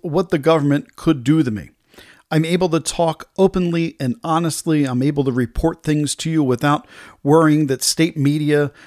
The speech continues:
is going to lock me up. Somebody's gonna come, the authorities are gonna be like, "How dare you report something that the state hasn't approved?"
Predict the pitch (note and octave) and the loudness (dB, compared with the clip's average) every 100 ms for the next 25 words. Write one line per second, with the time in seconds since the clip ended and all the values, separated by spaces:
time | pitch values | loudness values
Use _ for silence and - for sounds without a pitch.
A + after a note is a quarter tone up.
0 | - C#3 - D3 C#3+ B2+ C3 C3+ D3+ - | -12 -8 0 2 2 -2 -2 0 -2 0
1 | D#3 C#3 D#3 - - _ - - D3 C#3 | 2 4 2 2 -2 _ -10 -4 0 0
2 | B2 D3 - D3+ D3+ A#2+ F#2+ - D3 C#3+ | 0 -2 -2 0 0 -2 -4 -2 0 0
3 | C#3 C3 A#2+ A#2+ G#2+ G#2 - D3+ C#3+ B2+ | -2 -4 -6 -6 -6 -8 -8 -8 -6 -4
4 | F3 D3 C#3+ C3+ C3 E3+ - - D#3 C#3 | -2 -2 -2 -4 -6 -6 -6 -4 -4 -4
5 | A#2+ A2 - D#3+ E3 C3+ D3 B2+ G#2+ D#3+ | -4 -8 -6 -6 -4 -6 -4 -4 -2 0
6 | D3+ A#2 F#2 | 0 -2 -10